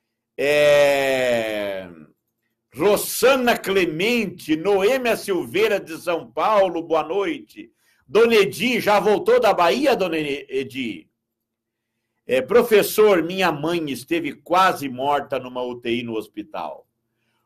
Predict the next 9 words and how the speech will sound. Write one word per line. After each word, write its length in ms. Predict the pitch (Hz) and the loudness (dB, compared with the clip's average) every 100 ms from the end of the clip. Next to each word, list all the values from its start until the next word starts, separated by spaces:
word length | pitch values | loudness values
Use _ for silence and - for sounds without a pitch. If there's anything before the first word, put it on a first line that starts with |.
| _ | _
Voltou 960 | 107 147 208 180 - - 202 233 226 185 | -2 6 8 8 2 2 6 8 8 6
a 80 | |
viver 800 | 165 147 135 120 165 175 131 - | 4 2 -4 0 2 4 2 -2
através 1040 | 131 143 - - 147 139 101 123 156 160 120 | -6 -6 -6 -6 -2 -2 -2 -2 0 0 -2
da 160 | 135 | -2
OmniLife. 920 | 131 143 147 135 117 104 110 110 107 | -2 -2 -6 -10 -8 -4 -4 -6 -8
Ó, 300 | 92 120 156 | -4 0 0
que 160 | 151 131 | -2 -10
maravilha! 1080 | 117 117 101 85 - 123 135 95 87 73 | -6 -6 -6 -10 -12 -10 -10 -12 -14 -14